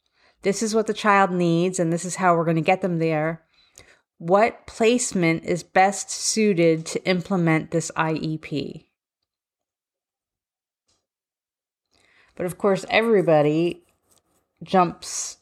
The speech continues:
way ahead, and it's like, "Well, where's my kid gonna be? Where's his placement gonna be?" And they wanna jump to that first.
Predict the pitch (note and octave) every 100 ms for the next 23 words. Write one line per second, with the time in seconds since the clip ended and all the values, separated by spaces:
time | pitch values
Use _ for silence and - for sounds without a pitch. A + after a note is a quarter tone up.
0 | _ E3 F3+ F3+ F3+ E3+ D#3 D#3 D#3 D3+
1 | D3 D3+ D#3+ E3+ F#3+ F3+ E3+ G3 E3 D#3+
2 | D3 C#3+ C#3+ C#3+ - F3 E3+ E3 - D#3+
3 | - - - G1+ - E3+ - _ _ _
4 | _ _ _ _ _ _ _ _ - F3+
5 | D#3+ D#3+ E3 D#3 D#3+ D3+ - D3+ D3 C3+
6 | - - C#3 - - - -